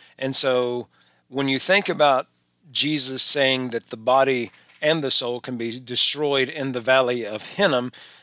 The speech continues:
there would have been a certain understanding among his audience as to what that meant. More often than not, our ideas of hell don't come from Scripture, but are primarily informed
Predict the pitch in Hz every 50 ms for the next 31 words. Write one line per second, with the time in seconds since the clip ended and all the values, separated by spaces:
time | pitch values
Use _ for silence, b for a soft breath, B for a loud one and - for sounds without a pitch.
0 | B B - 143 139 139 143 139 143 143 135 131 120 131 127 123 120 - - -
1 | 180 170 175 170 147 143 143 135 131 127 120 - - - - 160 175 190 208 180
2 | 131 123 110 117 117 117 120 127 107 123 120 107 - - 139 156 170 156 127 110
3 | 113 127 - - - - _ _ _ - 113 - - 139 135 143 135 - - 131
4 | 127 123 127 131 147 170 170 131 101 92 _ - - b b b b b b b
5 | b b b b 135 175 214 202 196 196 180 - 156 143 135 139 147 147 135 131
6 | 135 - _ - 131 147 202 233 240 208 143 135 135 127 117 127 127 123 120 113
7 | 110 117 104 - - 123 113 104 107 123 123 b b b b b b b b 123
8 | 110 135 143 151 156 - - - 147 139 135 135 127 - - - 175 190 190 185
9 | 175 147 - - - - 220 247 226 - - - 117 110 110 110 b b b b
10 | b b b b - 120 117 107 135 135 135 139 - - 127 113 117 117 - -
11 | 147 131 127 135 147 160 170 165 151 143 139 131 127 127 - - - 139 135 131
12 | 131 127 127 131 127 -